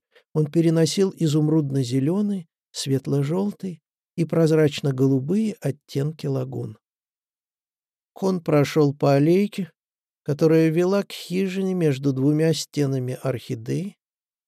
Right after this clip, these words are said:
Они обвивались вокруг стволов мапы, словно змеи,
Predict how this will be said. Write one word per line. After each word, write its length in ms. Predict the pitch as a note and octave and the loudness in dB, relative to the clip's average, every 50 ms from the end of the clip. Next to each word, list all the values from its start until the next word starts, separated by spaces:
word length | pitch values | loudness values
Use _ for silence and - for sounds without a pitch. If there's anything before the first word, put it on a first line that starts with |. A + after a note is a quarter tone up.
| _ _ _ _ - | _ _ _ _ -4
Они 220 | - D#3 E3+ F3 | -2 0 2 2
обвивались 640 | E3 D#3+ D3 C#3+ D#3+ E3+ E3+ E3+ D#3+ D#3+ D3+ C#3+ - | 2 2 2 0 0 2 2 2 2 2 2 0 0
вокруг 380 | D3+ D3 C#3+ D3 E3+ D#3 D3+ - | 0 0 0 0 -2 -2 -2 -4
стволов 580 | - - - C#3+ D3 D3 C#3+ C#3+ C3+ B2 - | -10 -8 -2 0 0 2 2 0 0 -2 -4
мапы, 420 | C3+ C3+ C3 D3 D#3+ E3 D#3+ - D3 | -4 -2 -2 0 0 -2 -2 -4 -4
словно 500 | - - - C#3 C3 B2+ A#2 B2 B2+ B2+ | -4 -4 -4 -2 -2 -2 -2 -4 -6 -6
змеи, 540 | A#2+ A#2+ A#2 B2+ C#3+ E3+ G3+ A3 A3+ A3 G#3+ | -6 -6 -6 -4 -2 0 0 0 -2 -4 -8